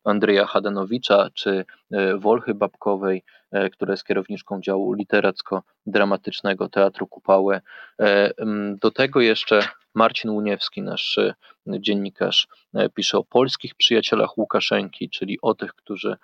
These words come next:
organizują w tej chwili wiece poparcia, e, dla, e, prezydenta Białorusi. Wszystko w plusie minusie.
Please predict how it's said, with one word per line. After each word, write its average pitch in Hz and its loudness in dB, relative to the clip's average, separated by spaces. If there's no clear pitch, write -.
organizują 107 0
w - -20
tej 104 -6
chwili 101 -8
wiece 104 0
poparcia, - -6
e, 104 -2
dla, 98 -2
e, 101 -2
prezydenta 98 -4
Białorusi. 104 0
Wszystko - 0
w - -6
plusie 120 -6
minusie. 110 -2